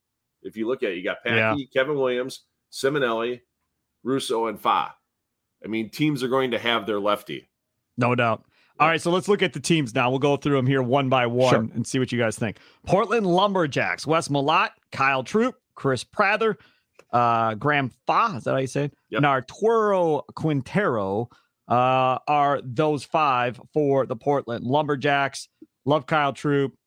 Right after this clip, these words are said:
Speaker 2: love Prather, not sold on the rest. Dwight?
Speaker 3: I have them finishing second out of the top ten. I, I think L A X and the Lumberjacks,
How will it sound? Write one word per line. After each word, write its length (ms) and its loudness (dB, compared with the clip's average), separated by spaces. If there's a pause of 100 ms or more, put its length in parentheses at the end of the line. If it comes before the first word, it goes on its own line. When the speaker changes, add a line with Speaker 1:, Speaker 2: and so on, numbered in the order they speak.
Speaker 2:
love 280 0
Prather, 540 0 (480)
not 300 0
sold 160 -2
on 120 -2
the 60 -8
rest. 340 -12 (1000)
Dwight? 220 0 (200)
Speaker 3:
I 120 6
have 180 4
them 120 2
finishing 440 0
second 520 -2
out 200 2
of 80 0
the 80 0
top 320 0
ten. 460 -4
I, 100 2
I 200 2
think 320 -2
L 220 4
A 140 4
X 360 -2
and 200 2
the 80 0
Lumberjacks, 840 0